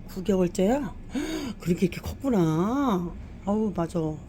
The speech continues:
너네 구 개월째야. 그러니까 이렇게 큰 거야. 응? 구 개월 됐어, 너네. 그러니까 이렇게 커. 너 엄마 방 그렇게 컸어. 엄청 컸네. 응?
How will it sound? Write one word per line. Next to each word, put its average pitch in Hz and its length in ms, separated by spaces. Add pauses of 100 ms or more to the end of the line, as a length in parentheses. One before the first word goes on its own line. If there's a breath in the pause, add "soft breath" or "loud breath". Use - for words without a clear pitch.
너네 190 200
구 196 180
개월째야. 202 720
그러니까 185 220
이렇게 - 160 (300)
큰 247 120
거야. 180 440 (1500)
응? 185 160 (380)
구 175 60
개월 214 220
됐어, 185 320
너네. 196 420 (1400)
그러니까 214 240
이렇게 - 160
커. 220 640 (420)
너 190 80
엄마 196 260
방 185 160
그렇게 180 280
컸어. 214 320
엄청 196 380
컸네. 247 600 (1160 loud breath)
응? 240 260